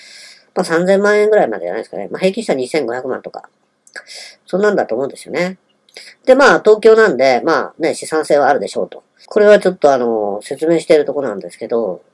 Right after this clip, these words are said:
えー、まあ、ローンで投資用マンションを購入すると。ね。これで、提携ローンを利用すれば、わずかな資金でマンション経営を始めることができると。多額の自己資金は必要ありませんって書いてるでしょ？<laughs> ね。そうですね。それから現金で投資用マンションを購入することもできますよと言ってるんですよね。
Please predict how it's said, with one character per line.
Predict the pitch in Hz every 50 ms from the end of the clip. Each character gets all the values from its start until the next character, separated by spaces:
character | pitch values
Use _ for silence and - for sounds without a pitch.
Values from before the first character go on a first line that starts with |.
| _ -
え | - 147
ー、 | 226
ま | 202
あ、 | 190
ロ | 240 262
ー | 240 214
ン | 208
で | 240 226 196
投 | - 165 160
資 | - - 160
用 | 147 139
マ | 139 127
ン | 123
シ | - -
ョ | 185
ン | 170
を | -
購 | - 127 101
入 | 107 104 98 92
す | - - -
る | 90 -
と。 | - - - - - _ _ _ _ _ _ _ -
ね。 | 190 202 240 233 _ _ _ _ _ _ _ _ _ _ -
こ | - 175
れ |
で、 | 175 175 170 165 165 160 156 -
提 | 196
携 | 190 185 190
ロ | 180 175
ー | 160
ン | 151
を | 160
利 | 143
用 | 135 127
す | 117 -
れ | 131 123
ば、 | 143 135
わ | 131 131
ず | 135
か | 127 127
な | 135 123
資 | - - -
金 | 123 110 110 113
で | 151 196
マ | 175 131 127
ン | 120
シ | - -
ョ | 95
ン | -
経 | - 127
営 | 160
を | 143
始 | - 113 104
め | 101
る | 110 -
こ | - 123
と | 175
が | 180
で | 120 - 101
き | 101
る | 95 -
と。 | - - -
多 | - 131
額 | 135 135 -
の | 139
自 | 131 127 120
己 | 127 120
資 | - -
金 | 127 120
は | 156
必 | 151 - -
要 | 123 110
あ |
り | 117 107
ま | 107
せ | - -
ん | -
っ |
て | -
書 | -
い | -
て | -
る | -
で | - - 254 - - _ _ _ _ - 415 - - 320 311
し | - 311
ょ？ | 254
<laughs> |
ね。 | 226 226 240 - _ -
そ | - - - - - - - - -
う | - 156
で | 127
す | - 107
ね。 | 135 180 202 202 _ _ _ _ _
そ | - 254
れ | 254
か | 262
ら | 233
現 | 202 240 269 285 285
金 | - 320
で | 294 277
投 | 262 220 202
資 | 196
用 | 208 208
マ | 208
ン | 196
シ | 196
ョ | 202
ン |
を |
購 | - 196
入 | 196 190
す | 180
る | 175
こ | - 262
と |
も | 370 -
で | 175 165
き | -
ま | 196 202 202
す | - -
よ | 147 147
と |
言 | - 98
っ | -
て | - 147
る | 117
ん |
で | -
す | - -
よ | -
ね。 | 120 165 202 220